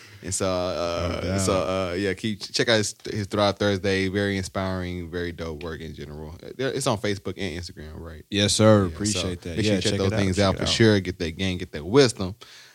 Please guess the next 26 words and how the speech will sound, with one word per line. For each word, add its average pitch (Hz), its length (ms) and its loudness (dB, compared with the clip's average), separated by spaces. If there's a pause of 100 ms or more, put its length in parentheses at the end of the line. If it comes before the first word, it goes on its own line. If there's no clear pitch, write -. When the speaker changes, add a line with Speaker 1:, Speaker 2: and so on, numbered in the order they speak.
(220)
Speaker 1:
Uh, 110 320 2
for 117 160 -4
me, 131 260 4
Sean 135 400 4
Breeze, 120 680 4 (360)
at 120 160 4
Sean 120 260 2
Breeze 117 180 0
on 110 100 -2
Instagram, 120 560 0
sean 117 260 2
breeze 107 200 0
dot 95 260 0
com. 123 680 4
Speaker 2:
Yeah, - 120 4
Speaker 1:
I've 92 60 2
been 185 140 6
Speaker 2:
yeah. - 60 6
Speaker 1:
lay-, 107 240 0 (100)
I've - 120 -2
been 104 180 0
laying 104 220 -2
low 101 160 0
from 95 220 -8
Instagram. 98 680 -6 (420)
Um, 101 600 0